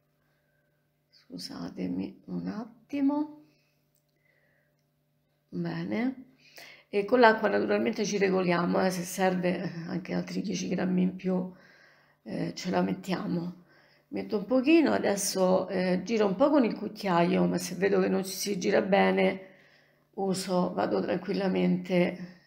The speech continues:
con le mani, così, con il pugno, in questo modo. Eh, impasto per benino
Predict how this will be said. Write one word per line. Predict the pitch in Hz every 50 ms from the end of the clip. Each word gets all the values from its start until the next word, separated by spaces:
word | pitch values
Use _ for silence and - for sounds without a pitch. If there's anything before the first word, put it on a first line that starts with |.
| _ _ _ _ _ _
con | - 202 202
le | 185 185 185
mani, | 190 175 165 175 180 175 180 185 185
così, | 180 - 185 175 175 175 175 175
con | 180 180 185
il | 185 190
pugno, | 185 - - 214 202 208 233 240 240 226 208 185 180 180 - - - _ _ _ _ _ _ _ _ _ _ _ _ _ _ _ _ _ _ _ _ _ _ _ _ _
in | - 220 196
questo | 196 196 180 175 - 190 175
modo. | 165 165 160 170 180 180 196 208 226 254 269 - - - - _ - - - _ _ _ _ _ _ _ _ _ _ _ _ _ _ _ _ _ _ _ _
Eh, | - - 175 175 185 185 190
impasto | 196 196 190 - 202 190 180 - - -
per | 202 214 214 214
benino | 240 277 277 330 370 370 370 302 214 190 190 - - - -